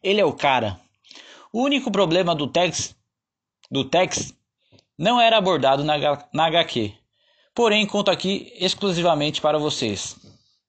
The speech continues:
Assadura na virilha e fortes, e fortes dores na região do cóccix. Nada que uma boa pomada minâncora, hipoglós,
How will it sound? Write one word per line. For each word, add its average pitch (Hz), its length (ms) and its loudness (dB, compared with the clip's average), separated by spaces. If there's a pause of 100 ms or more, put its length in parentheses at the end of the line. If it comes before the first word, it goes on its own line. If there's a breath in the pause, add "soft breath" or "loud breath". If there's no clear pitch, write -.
(440 loud breath)
Assadura 202 680 0
na 196 100 0
virilha 165 760 -2 (200)
e 160 160 -4
fortes, 170 640 -2 (180)
e 156 120 -4
fortes 185 420 0
dores 165 400 0
na 156 160 -4
região 151 500 0
do 156 140 -4
cóccix. - 520 -2 (1500 soft breath)
Nada 214 380 2
que - 80 -6
uma 196 180 2
boa 185 200 2
pomada 170 460 2
minâncora, 147 760 -2
hipoglós, 127 680 -2